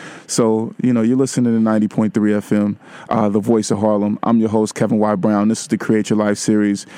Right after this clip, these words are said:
and I think that you all are amazing, and I'm so happy to be here, to have the honor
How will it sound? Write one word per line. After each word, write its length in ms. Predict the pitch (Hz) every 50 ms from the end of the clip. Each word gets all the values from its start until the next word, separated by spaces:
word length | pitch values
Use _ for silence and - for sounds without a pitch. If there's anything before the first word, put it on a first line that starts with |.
| - - -
and 140 | - - 113
I 20 |
think 200 | 104 - 110 98
that 200 | - 104 - -
you 160 | - 127 117 110
all 140 | 107 107
are 120 | 110 104 101
amazing, 420 | 104 104 104 104 101 98 101 98
and 100 | 95 92
I'm 60 | 90
so 240 | - - - 131 117
happy 320 | 107 113 117 107 - 110 104
to 80 | 101
be 180 | 90 92 110 107
here, 180 | 104 107 107
to 80 | 98 98
have 140 | 104 98 90
the 140 | 92 92 -
honor 320 | - 113 110 107 101 101